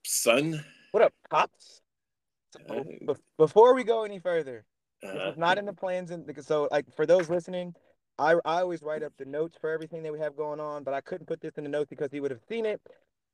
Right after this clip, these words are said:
Speaker 2: Happy birthday to my
Speaker 1: <laughs>
Speaker 2: amazing, phenomenal, just insanely positive, as we say to each other, insanely ridiculous always, which stands for ira, and that's us.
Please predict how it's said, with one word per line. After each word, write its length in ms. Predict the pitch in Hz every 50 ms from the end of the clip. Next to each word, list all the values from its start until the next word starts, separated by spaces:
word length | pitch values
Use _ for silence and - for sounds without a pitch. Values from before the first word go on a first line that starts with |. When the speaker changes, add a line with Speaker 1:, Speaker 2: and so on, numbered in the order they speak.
| _ _
Speaker 2:
Happy 640 | 196 214 240 240 - 233 233 226 220 220 220 208 - _ _ _ _ 127 _ -
birthday 640 | 160 170 170 151 - _ - 143 139 127 117 107 104 _ _ _ _ _ _ _ _
to 60 | 151 139
my 720 | 135 147 156 165 170 170 170 170 170 165 165 165 165 165 _ _ _
Speaker 1:
<laughs> 20 |
Speaker 2:
amazing, 920 | - 135 139 - - 180 190 202 202 202 190 165 185 185 185 180 175 165 -
phenomenal, 1120 | - 156 151 160 175 185 190 185 185 185 180 180 175 175 175 170 165 160 160 160 156 151 - _ _ _ _ _ _ _ _ _ -
just 280 | 165 185 175 160 - _ _ -
insanely 720 | 165 156 160 156 - - 196 202 202 202 196 196 185 165
positive, 800 | - - 185 185 185 185 175 160 170 175 180 180 180 175 170 170
as 180 | 143 143 135 139
we 120 | 170 185
say 160 | 170 - 180 175
to 100 | 165 160
each 160 | 156 - -
other, 220 | 170 170 170 165 160
insanely 600 | - 156 147 139 - - 185 185 180 180 175 165
ridiculous 500 | 151 139 123 170 170 - 170 156 147 -
always, 420 | 151 160 170 175 170 170 170 160 139
which 140 | 147 139 -
stands 280 | - 156 151 143 -
for 160 | - 135 -
ira, 460 | 143 175 185 180 175 175 165 160 165 -
and 80 | - 131
that's 180 | 131 131 - _
us. 400 | 190 202 196 185 165 - - -